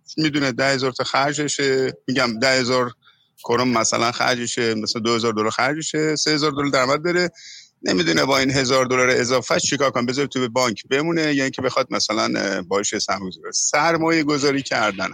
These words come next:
همون لحظه که تو داری می‌گی ایمیدیتلی، بهترین کاری که شما می‌تونی بکنی. یعنی پس انداز کردن، حتی دیگه به پس انداز کردن هم بهتره نرسه.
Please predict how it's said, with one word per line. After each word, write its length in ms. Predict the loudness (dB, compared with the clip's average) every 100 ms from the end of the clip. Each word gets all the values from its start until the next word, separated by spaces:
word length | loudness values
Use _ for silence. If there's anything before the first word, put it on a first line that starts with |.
| -4
همون 200 | -2 0
لحظه 340 | -2 -2 -4
که 120 | -6
تو 100 | -8
داری 200 | -4 -2
می‌گی 200 | -2 -6
ایمیدیتلی، 840 | -4 -2 0 -2 -2 -4 -2 -2 0
بهترین 320 | -4 -4 -4 -4
کاری 320 | -2 -2 -2
که 120 | -4
شما 160 | -6 -6
می‌تونی 320 | -8 -16 -20
بکنی. 300 | -20 -20 -20 _ _ _ _ _ _ _ _ -20 -20 -8
یعنی 100 | -4
پس 200 | 0 0
انداز 380 | 0 0 0 0
کردن، 340 | -2 -2 -2 -2
حتی 360 | -2 -2 -2
دیگه 140 | -4 -2
به 100 | -2
پس 300 | -2 -2 -2
انداز 320 | -2 -4 -2
کردن 320 | -2 0 -2
هم 100 | -2
بهتره 340 | -4 -4 -4 -2
نرسه. 800 | -2 -4 -6 -6 -4 -2 -2